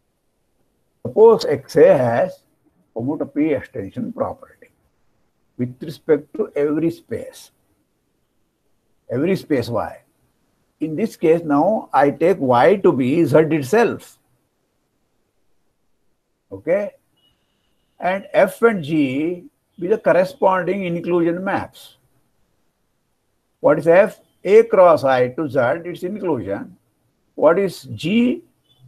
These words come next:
G is X cross zero inclusion. All right. So that is the data. So with this data, there will be a capital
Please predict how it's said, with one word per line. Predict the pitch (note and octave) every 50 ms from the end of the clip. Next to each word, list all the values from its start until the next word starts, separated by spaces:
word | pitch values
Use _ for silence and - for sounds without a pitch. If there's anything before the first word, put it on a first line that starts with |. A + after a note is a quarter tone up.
| _ _ _
G | - E3 G3 G3+ F#3 E3 E3 F3+ A#3
is | A3+ - - - _ _ -
X | G3+ G3+ - -
cross | - _ A3+ G#3 - C#3 - A#2+
zero | A#2 D3 D#3 D#3 C#3 C#3 C#3+ A2+ A2
inclusion. | - G#3+ G3+ G3+ G#2 - C#3+ A2+ F#2 - - - - _ _ _ _ _ _ _ _ _ _ _ _ _ _ _ _ _ _ _ _ _ _ _ _ _ _ _ _ _ _ _ _ _ _ _ _ _ _ _ _ _ _ _ _ _ _ _ _ _ _ _ _ _ _
All | - G#2+ A#2+
right. | C#3+ F#3+ A3 A#3+ G3+ B2 - _ _ _ _ _ _ _ _ _ _ _ _
So | -
that | D3 G3+ A3+
is | A#3+
the | C4+ B3+
data. | G#3 E3 C#3+ A2+ - F2+ F2 - - _ _ _ _ _ _ _ _ _ _ _ _ _ _ _ _
So | - G3
with | G3 G3+ D#3 D#3
this | A#3 B3 A3+
data, | F#3+ - G3+ G3+ G3+ E3+ A3+ A3+ A#3 A#3
there | A3 G#3
will | G3+ G#3 G3+
be | F3+ G#3+
a | G3
capital | - - F3+ F#3 F#3 A3+ F#3 - G#3 G3+